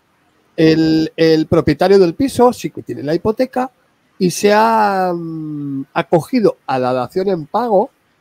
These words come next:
para darle el piso al banco y, o sea, eh, ¿me entienden, no? Se ha acogido a una ley que inventó, al parecer, el Presencia y por eso Presencia se queda en la calle. Es, es, es que es, es muy,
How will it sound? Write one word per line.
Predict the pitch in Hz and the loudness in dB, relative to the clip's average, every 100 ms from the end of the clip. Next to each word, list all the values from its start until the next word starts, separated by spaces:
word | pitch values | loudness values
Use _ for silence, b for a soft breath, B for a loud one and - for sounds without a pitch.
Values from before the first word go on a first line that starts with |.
| _ _ _ 196 _ - | _ _ _ -20 _ -4
para | 135 123 | -2 0
darle | 143 165 165 | 0 0 0
el | 160 | 0
piso | 175 - 160 | -2 0 0
al | 151 | 0
banco | 180 185 147 139 - _ _ _ _ - | -2 -2 -4 -4 -6 _ _ _ _ -6
y, | 143 123 113 113 113 - - | -4 -2 -2 -2 -2 -4 -6
o | |
sea, | 143 151 - | -4 -2 -4
eh, | 160 143 - _ _ _ - | -8 -12 -14 _ _ _ -4
¿me | 147 | -4
entienden, | 143 170 147 143 | -2 -2 -2 -2
no? | 175 214 | -2 -2
Se | 170 185 | -2 -2
ha | |
acogido | 185 202 165 226 | 0 0 2 2
a | 196 | 4
una | 202 | 4
ley | 190 208 | 2 2
que | 208 170 | 2 -4
inventó, | 151 147 147 180 196 139 | -2 -2 -2 2 2 2
al | 117 | -4
parecer, | 107 117 123 180 151 151 | -8 -10 -4 0 0 0
el | 151 | -4
Presencia | 196 196 214 247 254 254 262 - _ _ _ _ 233 | -2 -2 0 0 0 -2 -2 -6 _ _ _ _ -4
y | 175 | -2
por | 160 151 | 0 -2
eso | 151 | -4
Presencia | 185 180 180 185 196 | -4 -2 -2 -4 -6
se | 190 | -2
queda | 180 | 0
en | 139 | 0
la | 123 | -2
calle. | 147 135 104 101 - | -4 -4 -4 -8 -14
Es, | 135 - | -14 -10
es, | - - | -10 -10
es | 135 - | -14 -12
que | 143 | -12
es, | 127 - | -10 -10
es | 135 | -8
muy, | 139 147 160 127 | -4 0 0 -2